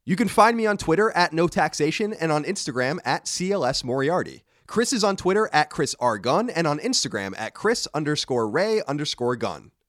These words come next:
Sacred Symbols is edited by Dustin Furman. Any snail mail can be sent to the C L S P O Box, P O Box one two three three, Santa Monica, California, nine zero four zero six.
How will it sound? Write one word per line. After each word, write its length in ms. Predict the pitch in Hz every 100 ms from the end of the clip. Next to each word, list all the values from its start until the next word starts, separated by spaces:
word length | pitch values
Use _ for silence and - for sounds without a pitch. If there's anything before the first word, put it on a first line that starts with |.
| -
Sacred 360 | - 208 185
Symbols 420 | - 269 196 190
is 160 | 180 147
edited 380 | - 220 131 147
by 180 | 139 135
Dustin 360 | 131 113 - 131
Furman. 480 | - 208 80 60 - _ -
Any 160 | 220
snail 340 | 202 - 214 254
mail 200 | 151 139
can 140 | 180
be 80 | 147
sent 240 | 151 180 160
to 80 |
the 80 | 143
C 180 | - 247
L 120 | 247
S 160 | 202 -
P 180 | - 175
O 100 | 135
Box, 460 | 98 67 - - -
P 160 | - 214
O 80 |
Box 320 | 190 185 185 139
one 220 | 175 214
two 240 | - 202
three 260 | 165 180 156
three, 320 | 151 220 262
Santa 300 | - 160 143
Monica, 280 | 139 143 147
California, 680 | - 120 113 - 208 214 208
nine 360 | 147 170 190
zero 320 | 143 147 147
four 300 | 143 - 117
zero 240 | 117 107 104
six. 480 | - - - -